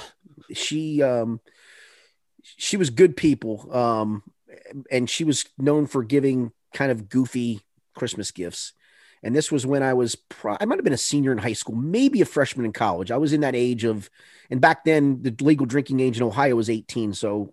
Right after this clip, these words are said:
I'm not gonna tell you I didn't drink beer when I was sixteen, seventeen years old and broke the law, which I did. But that's when you were, we were kind of allowed to do it.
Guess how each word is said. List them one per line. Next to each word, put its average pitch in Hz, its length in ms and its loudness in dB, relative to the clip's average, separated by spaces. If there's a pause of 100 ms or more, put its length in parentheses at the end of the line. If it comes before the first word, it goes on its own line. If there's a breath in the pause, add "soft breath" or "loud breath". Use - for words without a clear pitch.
(140)
I'm 113 120 -8
not 113 140 -4
gonna 110 140 -4
tell 117 160 -4
you 113 100 0
I 104 60 0
didn't 107 320 -4
drink 101 260 -6
beer 110 200 0
when 107 100 -2
I 101 60 -4
was 98 120 -6
sixteen, - 480 -6
seventeen 110 440 -4
years 107 120 -4
old 110 140 -4
and 98 100 -8
broke 120 220 -2
the 98 80 -10
law, 95 300 -4
which - 180 -10
I 98 60 -6
did. 98 440 -2 (480 loud breath)
But 175 220 6
that's 202 220 2
when 170 140 2
you 151 120 4
were, 139 340 0
we 160 120 -2
were 139 160 -4 (280)
kind 147 140 0
of 117 80 -2
allowed 117 300 2
to 95 80 -8
do 98 140 -4
it. - 120 -12